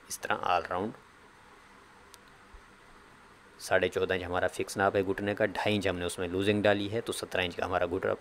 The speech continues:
घुटना बन रहा है। छः इंच का हमारा पांचा है, छः इंच ही तैयार देंगे। और जो हमारी हिप है shirt की वो चालीस इंच है all round।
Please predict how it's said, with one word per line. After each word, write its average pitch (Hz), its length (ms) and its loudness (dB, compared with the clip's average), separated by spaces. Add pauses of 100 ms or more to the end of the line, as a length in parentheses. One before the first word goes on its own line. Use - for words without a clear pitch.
घुटना 104 320 2
बन 104 160 2
रहा 104 140 4
है। 107 80 0 (240)
छः - 180 0
इंच 107 180 4
का 90 120 2
हमारा 87 240 2
पांचा 92 380 0
है, 95 180 -4 (320)
छः - 160 -10
इंच 87 140 -8
ही 92 180 -2
तैयार 95 300 4
देंगे। 98 360 0 (1000)
और 104 140 4
जो 101 120 2
हमारी 101 240 6
हिप 110 240 6
है 95 160 8
shirt - 260 2
की 120 200 -6 (800)
वो - 80 -8
चालीस 95 440 4
इंच 98 120 0
है 120 240 2
all 90 260 6
round। 85 340 -4